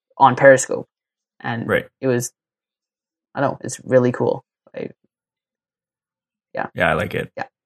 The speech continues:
Speaker 2: It does seem like the future of journalism.
Speaker 1: No, for sure. Yeah.
Speaker 2: For, especially for younger people that have less friction to
Speaker 1: Yeah.
Speaker 2: <laughs> get this technology. Yeah.
Speaker 1: Yeah. Like, if this was around during, like, like, nine eleven,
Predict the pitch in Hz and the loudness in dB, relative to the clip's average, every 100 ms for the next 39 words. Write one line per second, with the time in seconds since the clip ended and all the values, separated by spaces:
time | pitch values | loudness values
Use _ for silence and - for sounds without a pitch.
0 | _ _ _ _ _ _ _ _ _ _ | _ _ _ _ _ _ _ _ _ _
1 | _ 110 120 117 127 110 - 113 101 101 | _ 0 2 6 6 4 2 -2 2 2
2 | 90 98 95 95 92 90 92 - _ 180 | 2 0 2 2 0 -2 -4 -10 _ 6
3 | 190 - 131 160 139 131 - 120 117 139 | 6 6 4 6 6 4 -4 -6 -6 -8
4 | _ _ - 90 92 127 120 135 131 120 | _ _ -2 0 4 2 4 4 2 -2
5 | 113 104 107 107 107 - 110 101 90 - | 0 2 2 2 0 2 2 2 0 0
6 | - 107 95 92 98 95 - - - 104 | -6 -2 -2 0 0 2 2 0 -2 -2
7 | - 117 110 110 107 92 - - - - | 2 2 2 2 2 2 0 -6 -12 -8
8 | - - 95 - 98 - 95 101 95 110 | -8 -4 -4 -2 -2 -2 -4 0 0 2
9 | 123 65 - - - - _ _ _ _ | 0 -2 -8 -8 -8 -10 _ _ _ _
10 | - - 147 151 139 170 196 190 156 135 | -20 -4 2 4 6 4 6 6 8 8
11 | 143 143 131 135 131 127 120 113 - - | 6 4 4 4 4 2 0 -2 -6 -16
12 | _ _ _ _ _ _ _ _ _ - | _ _ _ _ _ _ _ _ _ -4
13 | 135 131 123 131 127 104 135 175 | -2 2 2 4 4 4 2 2